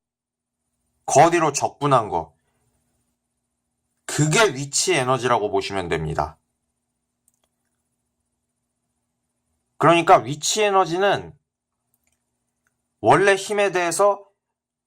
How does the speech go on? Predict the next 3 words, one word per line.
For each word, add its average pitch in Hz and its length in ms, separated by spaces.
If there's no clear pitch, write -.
어기는 208 1080
쪽으로 170 580
정해지는 135 840